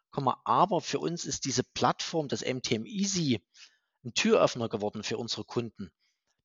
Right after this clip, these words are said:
Das, die Kunden buchen vielleicht gar nicht so das Produkt als erstes, sondern die kommen als erstes mal in Kontakt mit uns. Die sehen, „Oh, verdammt, die M T M,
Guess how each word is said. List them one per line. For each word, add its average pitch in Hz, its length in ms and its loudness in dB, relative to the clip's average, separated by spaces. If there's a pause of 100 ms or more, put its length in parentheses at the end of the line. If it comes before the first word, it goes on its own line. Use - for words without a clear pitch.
(260)
Das, - 280 0 (280)
die 127 80 -4
Kunden 196 420 -2
buchen 240 340 -4
vielleicht 123 360 2
gar 120 140 0
nicht 123 160 -2
so 120 120 -8
das - 160 -8
Produkt - 460 -4
als 113 160 2
erstes, 127 400 0
sondern 131 200 -4
die 117 80 -10
kommen 143 240 -4
als 131 160 2
erstes - 340 0
mal 113 140 -2
in 110 80 -6
Kontakt - 460 -2
mit 131 100 -4
uns. 110 200 -4
Die 123 60 -8
sehen, 139 200 2
„Oh, 151 160 -2
verdammt, 143 400 -2
die - 80 -4
M 117 180 -6
T 120 100 0
M, 143 220 0